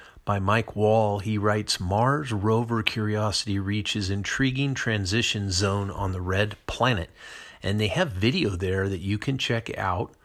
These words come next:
and, uh, the rover going to this red area, this patch of ground here, which they feel will lead to more information on the climates. Of course, they are around the Gale, uh, crater,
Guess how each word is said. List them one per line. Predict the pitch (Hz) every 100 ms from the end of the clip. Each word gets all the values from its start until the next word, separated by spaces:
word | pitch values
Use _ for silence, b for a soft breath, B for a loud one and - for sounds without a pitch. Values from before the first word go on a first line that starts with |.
| B B B B
and, | - 98 98 95 95
uh, | 98 95 95
the | 98 107
rover | 104 104 107 104
going | 101 107 113
to | 104 98
this | 104 104
red | 90 92 95 104 101 -
area, | 98 104 104 101
this | 95 -
patch | - 104 98 -
of | 98
ground | 95 98 107 104
here, | - 101 101
which | 95 -
they | - 95
feel | - 107 98 95 B B B B B
will | 117
lead | 107 110 127 135
to | - 107
more | 104 107 123
information | 120 120 113 110 -
on | 113 117
the |
climates. | 117 - 98 101 104 -
Of | -
course, | 107 107 -
they | 104 110 110
are | 107 107 104 104 -
around | - 95 101 113 113 110 101
the | 113 101 98 92
Gale, | 98 98 101 104 110 107 92 B B B B B -
uh, | 98 101 101 101
crater, | - 127 120 92 104